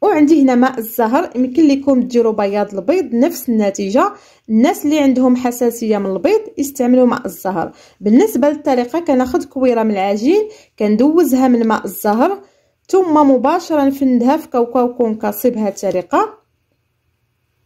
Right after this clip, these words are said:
ومن بعد كنضغط عليها هكا بالراحه ديال يديا، ونحاول اني ندير هكا ثقب في الوسط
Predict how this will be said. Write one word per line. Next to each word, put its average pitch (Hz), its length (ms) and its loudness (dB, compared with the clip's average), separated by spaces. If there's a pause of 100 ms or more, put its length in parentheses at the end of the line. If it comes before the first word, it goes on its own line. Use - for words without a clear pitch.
(1500)
ومن 285 260 2
بعد 359 320 -2 (260)
كنضغط 269 480 -2
عليها 254 520 0
هكا 285 340 0
بالراحه 269 500 -2
ديال 214 300 0
يديا، 208 520 -4 (2500)
ونحاول 311 500 0
اني 294 340 0
ندير 269 240 2
هكا 247 360 -2
ثقب 339 280 -6
في - 100 -20
الوسط 233 560 0